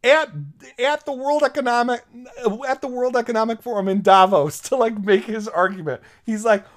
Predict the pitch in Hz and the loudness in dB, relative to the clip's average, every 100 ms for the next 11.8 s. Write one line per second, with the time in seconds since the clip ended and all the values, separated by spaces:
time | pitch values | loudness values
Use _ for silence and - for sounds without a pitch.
0 | - 247 208 240 277 220 160 220 277 214 | -6 -4 -2 -4 -4 -4 2 2 2 0
1 | 185 180 175 196 226 214 180 151 180 202 | -4 -6 -6 -4 -4 -2 -4 -2 0 -2
2 | 196 170 - 190 190 - 151 202 196 139 | -4 -10 -6 0 0 -2 -2 0 -2 -4
3 | 165 196 196 156 135 185 208 202 170 202 | -2 -2 -4 -10 -4 -2 -2 -4 -2 -2
4 | 196 127 - 180 139 151 185 185 143 123 | -4 -8 -2 -2 -2 -6 -4 -4 -6 -6
5 | 143 196 180 160 151 123 _ _ - - | -4 -2 -4 -6 -6 -8 _ _ -12 -6
6 | 330 - - 208 156 143 202 226 226 262 | -8 -4 0 0 -2 0 4 4 4 -2
7 | 214 196 220 214 220 185 180 196 202 _ | 4 4 2 -4 -6 -4 -2 -4 -8 _
8 | _ 180 208 202 185 202 208 185 175 160 | _ -4 -2 -2 -2 -2 -2 -4 -4 0
9 | 185 190 156 - - - 226 220 180 - | 2 0 -6 -10 -20 -12 -8 -4 -6 -6
10 | _ - 185 208 226 - _ _ - 233 | _ -14 -8 -2 -2 -2 _ _ -12 -6
11 | 254 135 127 135 143 170 180 190 | -4 -4 -6 -10 -6 -2 -2 -6